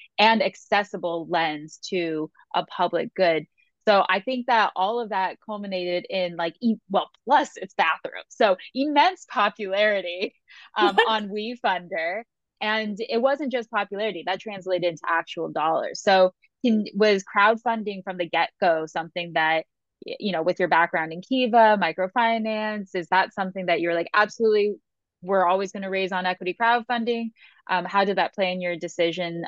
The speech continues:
Speaker 1: alongside, um, fundraising alongside a round of other institutional investors?
Speaker 2: Yeah. And as you're alluding to, we're doing both.
Speaker 1: And a quick interlude on the phrase side by side.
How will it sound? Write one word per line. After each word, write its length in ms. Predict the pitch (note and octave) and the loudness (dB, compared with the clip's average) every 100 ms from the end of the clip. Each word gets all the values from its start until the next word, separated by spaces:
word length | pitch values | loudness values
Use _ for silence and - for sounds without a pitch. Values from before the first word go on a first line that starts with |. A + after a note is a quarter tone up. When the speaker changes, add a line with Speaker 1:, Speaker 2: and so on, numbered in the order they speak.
| - | 0
Speaker 1:
alongside, 800 | E3+ E3 E3 - D#3+ D#3+ D#3+ - _ _ - | 0 0 -2 -2 2 4 2 -2 _ _ 0
um, 400 | E3+ D#3+ D#3 - F#3+ | 2 2 -2 -4 0
fundraising 640 | F3 E3 E3 D#3+ D#3+ D#3+ | 2 2 0 0 -4 -2
alongside 680 | E3+ F3 E3+ - D#3+ D#3 D3+ - | 4 4 2 0 2 2 0 -4
a 400 | E3+ D#3+ D#3 D#3 | -2 0 -2 -4
round 480 | - E3+ D#3 D#3 D#3 - | -4 0 2 0 -4 -6
of 240 | D#3+ D#3 | -6 -4
other 220 | - D#3+ D3 | -4 -4 -6
institutional 600 | D3 D3+ - - - - | -10 -14 -12 -12 -12 -8
investors? 640 | - - - - - - - _ _ _ _ _ _ _ _ _ - | -8 -8 -12 -12 -12 -16 -18 _ _ _ _ _ _ _ _ _ -2
Speaker 2:
Yeah. 240 | G3+ F3 C#3 | 0 0 -2
And 280 | B3+ A#3+ A3 - - | 0 0 0 -8 -2
as 180 | G#3+ G#3 | 0 2
you're 140 | A#3 | 0
alluding 380 | G#3 G3+ G3 F#3 | 0 0 -2 -4
to, 160 | G3+ F#3+ | -6 -4
we're 180 | F#3 | -4
doing 300 | F#3 G3 F#3 | -2 -2 -2
both. 420 | F#3 E3 D#3+ A3 - _ _ _ _ _ _ - | -2 -2 -2 -4 -8 _ _ _ _ _ _ -10
Speaker 1:
And 100 | G3+ | -8
a 60 | |
quick 340 | - - D4 - | -8 -6 -4 -4
interlude 460 | G#3+ G#3 G3 G3 | -2 0 2 2
on 120 | F3+ | 0
the 80 | E3+ | -4
phrase 400 | - F#3+ F#3 F#3 | 0 2 4 2
side 280 | - F3+ F3+ | -2 0 0
by 180 | F3 F3 | 0 0
side. 520 | E3+ E3+ D#3+ D#3+ | -2 -6 -4 -4